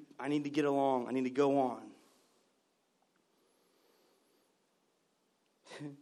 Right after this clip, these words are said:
Do you keep track of how many times that person has hurt you?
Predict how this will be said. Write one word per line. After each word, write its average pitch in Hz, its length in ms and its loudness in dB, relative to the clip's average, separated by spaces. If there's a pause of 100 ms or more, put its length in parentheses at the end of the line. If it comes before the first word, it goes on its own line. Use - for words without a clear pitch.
(100)
Do 139 80 -4
you 143 80 -2
keep 190 400 -6
track 151 500 -6 (2250)
of 123 80 -10
how 160 160 0
many 160 160 2
times 156 340 0
that 135 160 0
person 135 280 -2
has 120 100 -6
hurt 131 160 -4
you? 98 140 -12